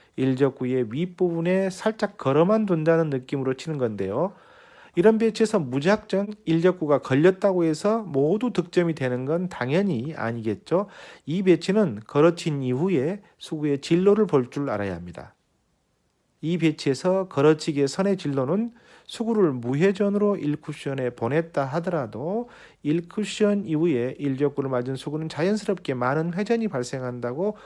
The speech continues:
앞서도 말씀을 드렸습니다. 그런데 수구가 이 쿠션 단축이 아니라 이 쿠션 장축을 맞게 되면 재회전이 아니라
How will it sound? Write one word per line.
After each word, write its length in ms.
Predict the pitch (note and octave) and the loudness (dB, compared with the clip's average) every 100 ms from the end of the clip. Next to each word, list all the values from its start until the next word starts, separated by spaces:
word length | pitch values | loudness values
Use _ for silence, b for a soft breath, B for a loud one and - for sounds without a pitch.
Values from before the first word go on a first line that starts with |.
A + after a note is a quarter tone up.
| B | B
앞서도 440 | B - - C#3 B2+ | B -10 -6 -4 -2
말씀을 360 | B2 A#2 A2 | -2 -2 -6
드렸습니다. 800 | G#2+ C3 B2 A2 F#2+ F#2 C3 G#3 - B B B | -2 -2 -2 -6 -6 -6 -4 -4 -6 B B B
그런데 540 | - G#3 A3+ A3+ B3+ B3 | 4 6 6 6 4 0
수구가 600 | - - A3 G3 D3+ A#2 - | -8 -2 0 4 4 4 -2
이 140 | F#3+ | -6
쿠션 360 | G#3 F3+ F3+ C#3 - | -4 0 -2 -2 -8
단축이 960 | - C#3 F3 F#3 - - B3 A3+ B3 A#3+ | -4 -2 -2 -4 -6 -2 -2 0 -2 -2
아니라 600 | C3 C#3 A#2+ G#2 E3 F#3+ b b b b | -4 -2 -2 -2 -2 -6 b b b b
이 100 | E3 | -4
쿠션 380 | F3+ E3+ D3+ C3 - | -4 -2 -2 -2 -6
장축을 640 | - D#3 E3+ A#3 A#3+ A#3+ | -4 -2 -2 -2 0 0
맞게 400 | F3 A2+ - C3+ | -2 -6 -4 -4
되면 460 | B2+ B2 D#3+ B2 | -2 -2 -2 -4
재회전이 720 | G#2 - B2+ D#3+ G3 G#3 G3+ F#3+ | -8 -4 0 0 0 0 0 0
아니라 420 | C#3+ C3+ F3 | -2 0 0